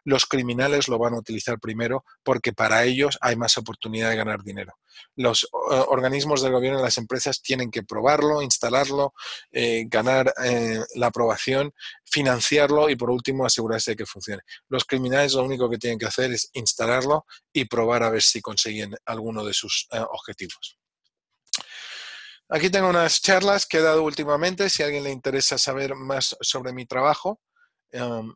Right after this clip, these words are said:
están estas diferentes charlas. No sé, eh, Karina, si al final,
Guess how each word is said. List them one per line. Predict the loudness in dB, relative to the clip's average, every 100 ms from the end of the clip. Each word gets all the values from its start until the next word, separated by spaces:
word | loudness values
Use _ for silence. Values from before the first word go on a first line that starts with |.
| _
están | -6 -4 -4 -6 -8 -12 -8
estas | -4 -2 -4
diferentes | -8 -10 -10 -8 -6
charlas. | -4 -4 -6 -6
No | -2
sé, | 0 0 -4
eh, | -4 -6
Karina, | -4 -4 -4 -4
si | -4 -4
al | -8
final, | -8 -6 -8